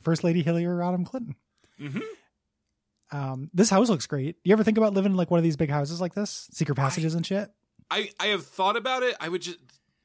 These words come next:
Speaker 2: how is the house so clean, I guess is my question.
Speaker 1: Oh,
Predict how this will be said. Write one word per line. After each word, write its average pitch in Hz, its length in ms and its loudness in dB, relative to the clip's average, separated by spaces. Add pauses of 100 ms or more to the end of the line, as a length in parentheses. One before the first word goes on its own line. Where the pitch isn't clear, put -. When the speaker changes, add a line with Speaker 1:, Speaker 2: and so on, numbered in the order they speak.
(300)
Speaker 2:
how 381 200 0
is 349 120 -2
the 254 100 -2
house 214 200 -2
so 175 200 -2
clean, 131 360 -8
I 90 60 -8
guess 85 240 -12
is 85 100 -18
my 82 120 -18
question. - 400 -20 (520)
Speaker 1:
Oh, 170 520 2